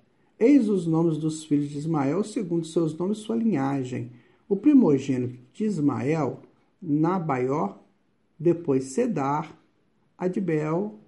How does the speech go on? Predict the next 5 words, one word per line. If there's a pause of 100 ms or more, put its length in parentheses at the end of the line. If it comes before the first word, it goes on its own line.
(160)
Mabsã, (1200)
Masma,
Duma,
Massa,
Hadad,